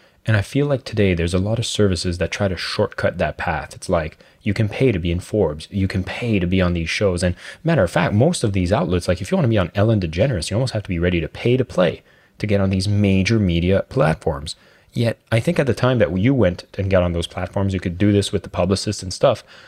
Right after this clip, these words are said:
but you had to have substance before you even showed up there. So can you talk about, like, what are some of the core things that you had, you worked on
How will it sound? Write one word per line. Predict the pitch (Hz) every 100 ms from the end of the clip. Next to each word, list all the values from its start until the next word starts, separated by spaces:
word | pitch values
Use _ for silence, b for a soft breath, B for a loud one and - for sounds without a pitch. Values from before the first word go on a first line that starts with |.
| B B _ _ _ _ _ -
but | 156
you | 175
had | 156 240
to | 226
have | 185 147
substance | - - - 170 - - 76 -
before | 113 - 123
you | 110
even | 107 113
showed | 101 95 90
up | -
there. | 90 76 - B B
So | B 135
can | 160
you | 247
talk | - 123 139
about, | 113 104
like, | 98 90 - b b b _
what | 120 147
are | 214
some | 180
of | 156
the | 110
core | - 127 120
things | 123 117
that | 101 90
you | 101 127
had, | - 123 104 92 -
you | 101 127
worked | 117 101 139 -
on | 90 85